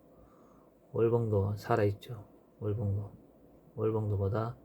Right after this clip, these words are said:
이십 주선, 이십 개월, 요 이십 일선 있죠. 요게, 요게, 요게. 요 이십 일선.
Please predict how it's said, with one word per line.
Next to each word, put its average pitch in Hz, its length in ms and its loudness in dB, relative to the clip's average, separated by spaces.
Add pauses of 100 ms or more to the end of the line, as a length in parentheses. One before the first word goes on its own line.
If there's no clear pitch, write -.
(560)
이십 120 320 -8
주선, 101 380 -4 (880)
이십 117 280 -8
개월, 95 440 0 (1120)
요 110 100 0
이십 113 300 -2
일선 104 280 0
있죠. 101 220 -2
요게, 98 300 2
요게, 95 160 0
요게. 98 420 -4
요 104 100 -4
이십 104 320 -2
일선. 101 380 -6